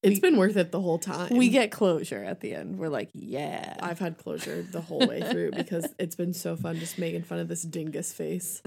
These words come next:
Speaker 2: The, if you have not joined the Facebook group yet,
Speaker 1: You're
Speaker 2: join
Speaker 1: wrong.
Speaker 2: the Facebook group and see the absolute just debauchery that has occurred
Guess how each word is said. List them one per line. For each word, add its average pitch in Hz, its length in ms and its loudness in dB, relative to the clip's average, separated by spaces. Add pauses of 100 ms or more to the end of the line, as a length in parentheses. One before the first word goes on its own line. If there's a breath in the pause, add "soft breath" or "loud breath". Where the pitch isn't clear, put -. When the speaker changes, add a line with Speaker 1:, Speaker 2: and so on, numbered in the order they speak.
(140)
Speaker 2:
The, 214 360 4
if 202 180 4
you 220 200 8
have 285 180 6
not 220 240 0
joined 185 340 4
the 180 60 0
Facebook 180 480 -2
group 208 300 -2
yet, 240 320 -2 (380)
Speaker 1:
You're 180 200 2
Speaker 2:
join 196 300 8
Speaker 1:
wrong. 247 80 4
Speaker 2:
the 254 80 4
Facebook 175 540 2
group 151 320 -4 (540)
and 196 220 8
see 214 600 4 (320)
the 196 360 2
absolute 185 880 4 (220)
just 190 500 2
debauchery 180 840 2
that 185 260 0
has 180 260 2
occurred 190 560 2